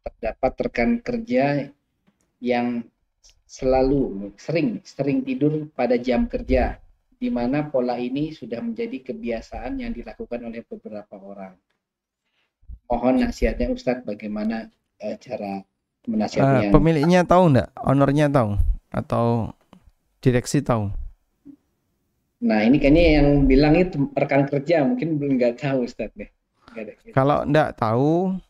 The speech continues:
Speaker 2: eh, direksi nggak tahu dan seterusnya, ya nggak boleh dilanjut seperti ini. Dia harus siaga di jam yang telah ditetapkan oleh pihak direksi, meskipun nggak ada kegiatan.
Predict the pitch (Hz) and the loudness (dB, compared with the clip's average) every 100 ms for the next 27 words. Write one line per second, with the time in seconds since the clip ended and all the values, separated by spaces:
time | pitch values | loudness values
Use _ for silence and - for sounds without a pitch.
0 | _ _ _ _ _ _ _ _ _ _ | _ _ _ _ _ _ _ _ _ _
1 | - 110 107 107 92 82 - - 120 131 | -8 -2 -2 -2 -4 -6 -12 -8 0 2
2 | 120 - 135 113 - 127 143 127 113 - | 2 2 2 2 2 2 4 2 0 -2
3 | 113 143 147 156 _ - _ _ _ _ | -2 0 0 -2 _ -20 _ _ _ _
4 | - 143 151 143 - - 143 131 139 202 | -4 2 2 0 -4 -2 2 4 4 2
5 | 175 190 196 147 - - - 110 107 104 | 2 0 0 -2 -6 -10 -4 -2 0 -2
6 | 104 175 - 139 151 - - _ _ - | -2 -4 -2 -2 -2 -6 -12 _ _ -20
7 | _ _ - - 123 110 120 147 175 170 | _ _ -8 -2 0 0 0 2 2 -2
8 | - 123 120 113 120 147 151 127 123 131 | -6 -4 0 0 0 0 2 0 0 0
9 | 123 120 110 - - 147 127 127 151 131 | 0 0 -2 -4 -2 0 0 0 -2 -2
10 | 131 139 143 - 113 107 _ _ _ _ | 0 0 -2 -6 -6 -8 _ _ _ _
11 | 123 - 156 233 170 87 - 170 139 139 | -8 -4 -2 0 0 -2 -2 -2 0 0
12 | 131 117 | 0 -6